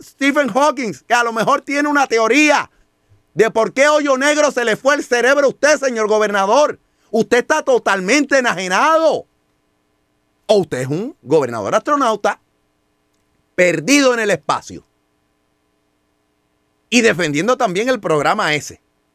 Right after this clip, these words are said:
Defendiendo los diecisiete millones de dólares. Mire, señor gobernador, vote a todos sus asesores. Yo lo voy a asesorar ahora mismo aquí, gratis. Mire, nos economizábamos diecisiete millones de dólares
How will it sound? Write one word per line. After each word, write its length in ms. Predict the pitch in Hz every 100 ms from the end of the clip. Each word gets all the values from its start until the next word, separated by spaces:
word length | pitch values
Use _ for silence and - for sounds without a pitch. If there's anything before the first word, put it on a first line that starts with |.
| _ _
Defendiendo 840 | - 208 185 156 202 254 254 254 _ _ _ -
los 220 | 190 175
diecisiete 580 | 190 180 170 214 233 226
millones 280 | 208 220 214
de 60 |
dólares. 280 | 214 226 196
Mire, 200 | 190 233
señor 280 | 160 151 175
gobernador, 560 | 185 170 117 117 117 _ _ _ _ _ _ _ _
vote 280 | 156 262 254
a 100 | 185
todos 280 | - 202 196
sus 140 | 185
asesores. 480 | 139 110 101 147 104
Yo 180 | 104 233
lo 140 | 240 170
voy 220 | 165 196
a 60 |
asesorar 560 | 165 143 - 107 127 151
ahora 300 | 117 127 117
mismo 300 | 110 123 113
aquí, 300 | 92 123 - _ _
gratis. 600 | 110 160 196 180 - - _ _ _
Mire, 320 | 160 226 170 - _
nos 160 | 143 185
economizábamos 840 | 196 196 190 190 254 269 277 233
diecisiete 680 | 175 208 196 185 262 269 262
millones 420 | 226 214 254 254
de 100 | 202
dólares 540 | 233 277 214 - -